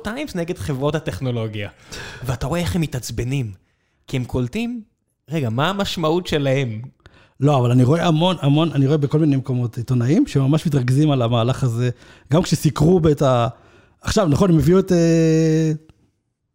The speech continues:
Speaker 2: את, שהביאו את אילון, אילון מאסק, כאילו, ל-, זה, זה מרגיז, זה
Speaker 1: לא,
Speaker 2: מרגיז
Speaker 1: מה?
Speaker 2: אנשים.
Speaker 1: כן,
Speaker 2: מה?
Speaker 1: הי-, הייתה שם כתבת של הניו יורק טיימס, והם, הם,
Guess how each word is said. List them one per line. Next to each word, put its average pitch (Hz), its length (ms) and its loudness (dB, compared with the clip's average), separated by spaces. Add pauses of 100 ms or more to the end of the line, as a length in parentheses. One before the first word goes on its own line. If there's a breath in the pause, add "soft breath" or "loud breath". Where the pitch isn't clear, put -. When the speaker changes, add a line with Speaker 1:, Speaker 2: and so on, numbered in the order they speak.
Speaker 2:
את, 123 180 -6
שהביאו 139 420 4
את 170 80 0
אילון, 190 200 2
אילון 180 260 2
מאסק, 294 220 0
כאילו, 127 220 2
ל-, 127 220 2 (100)
זה, 131 160 0
זה 120 140 2
מרגיז, 156 280 2
זה 151 60 0
Speaker 1:
לא, - 40 2
Speaker 2:
מרגיז 269 280 0
Speaker 1:
מה? 294 100 4
Speaker 2:
אנשים. 320 140 -2 (440)
Speaker 1:
כן, 117 100 0
Speaker 2:
מה? 135 140 2
Speaker 1:
הי-, 127 140 -6
הייתה 143 220 -4
שם 190 140 -6
כתבת 156 380 -4
של 151 100 -2
הניו 139 180 0
יורק 143 140 -2
טיימס, 98 380 -12 (540 soft breath)
והם, 113 180 -4 (160)
הם, 113 220 -2